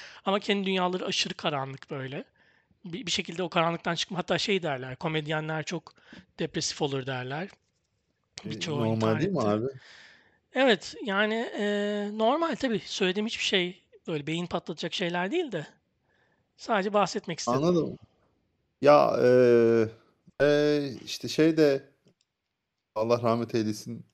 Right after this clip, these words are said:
Speaker 2: Death'in vokalisti, her şeyi, kurucusu. Şark Schuldiner de bayağı keyifli, eğlenceli bir insanmış hani. Hayat dolu. N-, nasıl diyeyim? Tamam, anlattığı şeyler bayağı depresif olabilir de.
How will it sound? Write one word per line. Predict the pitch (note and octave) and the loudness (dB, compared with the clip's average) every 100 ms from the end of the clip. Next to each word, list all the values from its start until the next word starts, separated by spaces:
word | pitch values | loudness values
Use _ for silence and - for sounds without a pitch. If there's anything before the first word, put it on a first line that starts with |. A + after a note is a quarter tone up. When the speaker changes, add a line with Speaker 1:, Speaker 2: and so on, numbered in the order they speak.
| - | -20
Speaker 2:
Death'in | - A2 A2+ B2 A#2 | -10 -2 -2 -2 -4
vokalisti, | A2 A2 G#2+ - A#2 A2 | -2 -2 -2 -4 -2 0
her | G#2 G#2+ | 0 -2
şeyi, | G#2+ G2+ G2+ G2 | -2 -4 -4 -4
kurucusu. | - G2+ F#2 - G#2 | -8 -8 -8 -8 -8
Şark | - A2 - | 2 2 2
Schuldiner | A#2+ A2 A2 G#2 | -4 0 2 4
de | G#2+ | 4
bayağı | G2+ G2+ G2 G#2 - - - _ _ _ _ _ _ _ - | 4 6 4 0 -10 -20 -20 _ _ _ _ _ _ _ -18
keyifli, | - A#2+ A2+ A2+ | -2 2 2 4
eğlenceli | A#2+ A#2 A#2 B2 C3 | 4 4 4 0 0
bir | B2 | -2
insanmış | A2+ G#2+ G#2 G#2 - | 0 2 2 -2 -4
hani. | G2 G2 G2+ - _ - | -2 -2 -6 -10 _ -2
Hayat | G#2 G#2+ A2 | 4 4 4
dolu. | G#2 G2 G2 G#2 _ _ _ - _ _ | 2 4 2 0 _ _ _ -20 _ _
N-, | G2+ F#2+ F#2 | -10 -8 -6
nasıl | G2 G2 F#2 | -6 -8 -6
diyeyim? | F2+ F#2 F#2 _ _ _ _ _ _ _ _ _ _ _ _ _ _ | -4 -4 -8 _ _ _ _ _ _ _ _ _ _ _ _ _ _
Tamam, | - D#2+ G2+ | -2 2 4
anlattığı | G#2+ G2 - G#2 | 4 2 2 0
şeyler | G#2 G2+ G2+ G2 | 6 6 6 6
bayağı | G2+ G2+ | 4 4
depresif | G2+ - G2+ - | 0 -4 -4 0
olabilir | G#2+ A#2 E3+ A#3+ F3+ | 4 4 2 0 0
de. | F#2 | -2